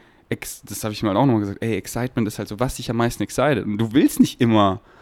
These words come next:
Aesthetic dancen. Dann hast du keinen Bock mehr zu dancen. Dann willst du essen, dann willst du schlafen, dann willst du einfach mal reflektieren. So einfach, was excited dich am meisten in dem Moment? Und das ist so mal alles und diese geile Mischung und sei es was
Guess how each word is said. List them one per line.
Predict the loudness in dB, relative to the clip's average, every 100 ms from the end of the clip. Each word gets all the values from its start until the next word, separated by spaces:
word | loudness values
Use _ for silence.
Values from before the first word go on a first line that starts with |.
| -20 _ _ _ _ _ _ _ _ _
Aesthetic | -4 0 -2 0
dancen. | -4 -4 0
Dann | 4 4
hast | 4
du |
keinen | 2
Bock | 2 2
mehr | 0
zu | 2
dancen. | 0 0 0
Dann | 0
willst | 0 0
du |
essen, | -4 -4 -4
dann | 0 0
willst | 0
du |
schlafen, | -6 0 0 0 -2
dann | 0
willst | 0 0
du |
einfach | 0 0 2
mal | 0 0 -16 -16
reflektieren. | 2 2 2 -2 -4 0 2 2 -4 -10 _ -2
So | 0 0 -4 -6
einfach, | 2 2 2 -4 -8 -4
was | -4 -4
excited | -6 -2 -2 -2
dich | -2
am | 2
meisten | 2 2 -4 -2
in | 2 4
dem | 4
Moment? | 2 2 4 2 0 -14 -20 _ _ -2
Und | 2
das | 2 2
ist | 0
so | 4 4 4 -10 -20 _ _
mal | -4 -2
alles | 0 0 0 -2 -6 -10
und | -6 -4
diese | -4
geile | -4 -4 4
Mischung | 4 4 0 0 2
und | 0 0 -2 -18 -20 _ -6
sei | -2 0
es | -2 -6 -18 _
was | -8 -8 -8